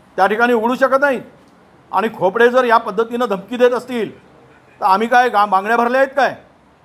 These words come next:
ज्या पद्धतीनं ते बोलताय, हात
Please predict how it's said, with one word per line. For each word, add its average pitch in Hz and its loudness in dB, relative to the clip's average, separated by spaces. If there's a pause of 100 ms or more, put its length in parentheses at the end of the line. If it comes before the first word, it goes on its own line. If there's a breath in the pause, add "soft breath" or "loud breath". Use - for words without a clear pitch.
(1040)
ज्या 196 6
पद्धतीनं 226 -2
ते 247 2
बोलताय, 226 4 (640)
हात 208 2